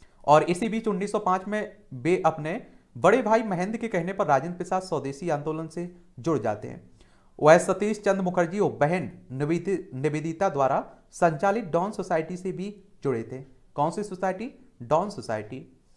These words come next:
अगर राजनीति में हम लोग डॉक्टर राजेंद्र प्रसाद का कदम देखें तो आप देखेंगे कि बिहार में अंग्रेज सरकार के नील के खेत थे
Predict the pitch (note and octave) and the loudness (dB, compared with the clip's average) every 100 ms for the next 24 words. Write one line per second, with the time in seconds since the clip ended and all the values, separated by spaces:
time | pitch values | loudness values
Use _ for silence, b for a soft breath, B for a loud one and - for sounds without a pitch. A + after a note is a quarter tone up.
0 | _ _ _ _ - D#3+ F#3 E3+ F3 G3+ | _ _ _ _ 4 8 8 10 8 6
1 | A#3 B3+ B3+ A3+ B3 F#3+ F3+ F3+ G#3+ F3 | -4 -2 0 2 0 4 2 4 2 2
2 | F#3+ G3+ G#3 G#3 G3+ G3+ G#3 - - D3+ | 0 -6 -2 -2 0 -4 -4 -16 -2 0
3 | E3 F3 A#2+ D3+ G#3+ - b b b b | 0 -2 -4 -6 -12 -14 b b b b
4 | b E3 E3 F3+ A3+ C4+ C#4 C4+ G#3+ D#3+ | b 8 10 10 2 0 -4 -2 -2 4
5 | F3 G3 B3 B3+ B3+ - E3 E3 G#3+ - | 8 8 6 0 -4 -2 -2 0 0 0
6 | F#3+ - G3+ G#3 G3 C#3+ F#3+ F#3+ G3 E3+ | -4 0 0 0 -4 -4 -4 -6 -8 -8
7 | - - B2+ | -10 -8 -8